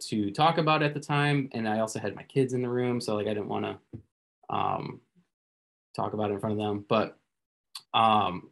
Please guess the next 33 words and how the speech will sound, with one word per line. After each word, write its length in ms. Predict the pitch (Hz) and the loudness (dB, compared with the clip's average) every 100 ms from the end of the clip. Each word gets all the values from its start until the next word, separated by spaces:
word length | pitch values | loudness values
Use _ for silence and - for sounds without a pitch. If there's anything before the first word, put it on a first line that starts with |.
| _ | _
like, 140 | 123 104 | 0 2
I 60 | |
ha-, 160 | 131 123 | 4 2
I 60 | 113 | 2
have 160 | 117 | 2
another 400 | 110 107 98 101 - | 2 0 0 -4 -8
child 520 | - 147 117 69 110 | -2 0 0 -2 -2
that 320 | 104 101 - - | 0 0 0 -2
I, 300 | 101 101 95 _ _ _ | 0 -2 -6 _ _ _
I, 140 | 101 98 | -4 -2
I 60 | - | -2
don't 180 | 98 90 | -2 -2
have 120 | 95 | -2
anything 300 | 95 95 98 | -4 -4 -4
to 100 | 95 | -2
do 180 | 98 98 | -2 -2
with. 220 | 98 98 | -4 -6
I'm 180 | - 107 | -4 -4
not 140 | 98 | -2
allowed 340 | 95 95 98 95 | -4 -6 -8 -4
to. 360 | 104 101 101 - _ - 107 - | 0 2 0 -6 _ -14 -12 -4
And 120 | 101 | 0
I've 400 | 95 95 95 - | 2 2 -2 -10
tried 560 | - 120 107 104 104 - | -2 2 4 4 2 -2
to, 680 | - 107 104 98 95 95 98 | 0 2 2 2 0 -4 -4
um, 600 | 95 95 90 85 87 - _ _ _ _ _ _ - | -4 -2 -4 -4 -8 -10 _ _ _ _ _ _ -6
uh, 320 | 101 - - - | -4 -6 -8 -6
I've 200 | 107 - | -6 -2
tried 180 | 104 101 | 0 2
to, 440 | 98 95 - - | 2 0 -6 -8
uh, 300 | 76 60 - - | -6 -6 -8 -10
legally 520 | 113 110 110 107 107 104 | -2 0 2 2 2 2
get, 460 | 107 101 101 - | 2 4 2 -4